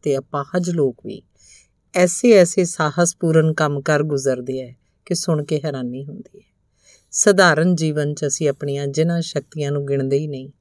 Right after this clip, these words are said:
ਕਿਉਂਕਿ ਅਸੀਂ ਉਹਨਾਂ ਨਾਲ ਵਾਕਫ ਨਹੀਂ ਹੁੰਦੇ। ਉਹੀ ਸ਼ਕਤੀਆਂ ਅਸਾਧਾਰਨ ਹਾਲਤ ਵਿੱਚ ਸਾਡੀਆਂ ਸਭ ਤੋਂ ਵੱਡੀਆਂ ਸਹਾਇਕ ਸਿੱਧ ਹੁੰਦੀਆਂ। ਤੇ ਜੋ ਵਿਅਕਤੀ ਇਹਨਾਂ ਸ਼ਕਤੀਆਂ ਨੂੰ ਪਹਿਚਾਣ ਲੈਂਦਾ ਹੈ,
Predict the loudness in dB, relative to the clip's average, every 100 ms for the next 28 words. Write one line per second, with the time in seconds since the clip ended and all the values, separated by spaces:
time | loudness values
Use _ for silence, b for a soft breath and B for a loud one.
0 | _ _ _ -6 -2 2 2 0 -2 -2
1 | -2 -4 -2 -4 -4 -6 -4 -6 -8 -10
2 | -14 -16 -18 _ _ _ _ 4 6 8
3 | 6 6 2 0 -4 -4 -4 -4 -2 0
4 | 0 0 -4 -2 -6 -6 -6 -6 -6 -10
5 | -10 -20 _ _ -14 -2 0 0 -2 -4
6 | -6 -2 -2 0 -2 -6 -6 -8 -8 -8
7 | -10 -8 -8 -8 -14 -18 -18 -20 _ _
8 | _ _ _ _ _ _ _ _ 4 6
9 | 8 8 8 4 4 0 0 0 -2 -4
10 | -6 -4 -4 -2 0 -2 -2 -2 -2 -2
11 | -6 -8 -10